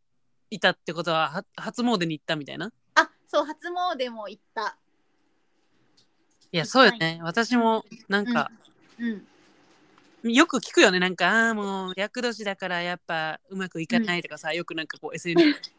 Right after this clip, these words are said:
Speaker 1: 見たりしてて、「ふーん」みたいな。でもなんかあんまりまだ当てはまったことないよな、
Speaker 2: うん。
Speaker 1: みたいに
Speaker 2: うんうんうん。
Speaker 1: 思ってたんだけど、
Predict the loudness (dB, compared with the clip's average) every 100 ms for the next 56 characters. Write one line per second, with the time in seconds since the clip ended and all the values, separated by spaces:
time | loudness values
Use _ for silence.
0 | -8 -2 -2 -2 -6 -6 0 4 4 4
1 | 2 2 2 4 6 8 8 6 6 4
2 | 2 0 -4 -2 -4 -6 -4 -2 -2 -2
3 | -4 -4 -12 -14 -18 _ _ _ _ 2
4 | 2 2 0 -4 0 0 0 0 0 0
5 | -2 -4 -6 -8